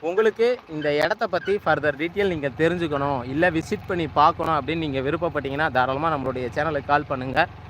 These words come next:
நாங்களே வந்து உங்களை கூட்டிட்டு போய் வந்து இடத்த வந்து காட்டுறோம். இந்த இடத்த பொறுத்த வரைக்கும் கிழக்கு, வடக்கு, கார்னர் ஃப்ளாட்டா நிறைய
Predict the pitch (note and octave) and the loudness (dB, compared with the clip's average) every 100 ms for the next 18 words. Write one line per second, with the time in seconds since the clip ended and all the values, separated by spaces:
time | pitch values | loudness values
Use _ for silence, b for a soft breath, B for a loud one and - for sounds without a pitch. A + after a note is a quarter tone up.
0 | - - C3 D3+ F3+ G#3+ F#3 D#3+ G#3 D#3+ | -18 -6 0 2 2 0 0 2 0 0
1 | C#3+ - G3 G3 E3 D#3 F3 D#3 C#3+ F#3+ | -2 -2 -6 -4 -6 -2 -2 0 -2 -2
2 | C#3+ D3 E3 D3 C3 B2+ B2+ A#2+ A#2+ D3 | 0 -2 -2 -4 -2 -4 -2 -2 -4 -8
3 | - - - - - - - - - - | -10 -20 -20 -20 -20 -20 -20 -20 -20 -20
4 | - - - - - - - - - - | -20 -18 -18 -18 -18 -16 -16 -18 -18 -16
5 | - - - - D#3+ E3+ F3 G#3+ A#3 G3+ | -16 -18 -18 -10 2 6 6 6 0 -2
6 | F3 E3+ D#3+ D3 F3+ G3+ _ - _ _ | 2 2 2 0 -4 -6 _ -20 _ _
7 | _ _ _ _ _ _ - - D#3 F#3 | _ _ _ _ _ _ -14 2 6 6
8 | G3 G#3 - B2+ A#2 D3 F3+ - F3 G3 | 4 0 0 -6 4 8 6 4 -4 -4
9 | - - - - - - - - - D#3+ | -16 -14 -12 -10 -8 -10 -8 -8 4 6
10 | G#3 A#3 F#3+ - E3 C#3+ G3+ C#3 D3 G3+ | 6 6 2 4 4 8 6 6 2 4